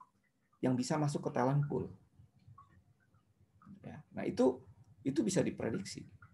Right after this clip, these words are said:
Belum lagi yang tadi pakai social sensor, gitu ya. Eh, untuk well-being,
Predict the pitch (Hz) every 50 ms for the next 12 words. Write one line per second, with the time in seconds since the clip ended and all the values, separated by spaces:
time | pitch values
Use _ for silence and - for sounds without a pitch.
0 | - - - - _ - - _ - - _ _ _ _ _ _ - - - -
1 | - - 127 127 120 123 120 110 - 208 220 220 - 139 127 - 151 151 180 202
2 | 196 143 - 143 - - 139 - - 143 127 - 156 170 180 - 135 - - -
3 | - - - - - - - - - - 127 147 - - - - - - - -
4 | - - - - - - - - - - - 117 117 117 117 - 123 120 - -
5 | 110 - - - - - - - - - - - - - - - - - - -
6 | - - - - - - - - - - - - - - - - - - - -
7 | - 107 - - 135 139 135 131 127 131 131 165 208 226 233 247 233